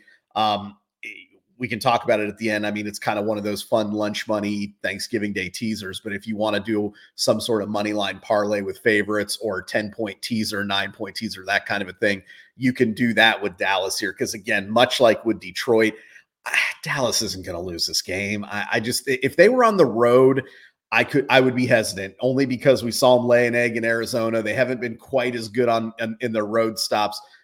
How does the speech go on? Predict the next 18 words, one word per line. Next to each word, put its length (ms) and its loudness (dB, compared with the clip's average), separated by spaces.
But 100 0
at 100 -2
home, 360 0
they're 100 -4
just 340 -12
dominating, 680 -2
and 100 -6
the 40 -6
matchup 500 -4
is 100 -12
just 300 -14
too 180 -8
good 240 -10
for 140 -20
them 200 -8
in 80 -12
this 200 -10
game. 360 -8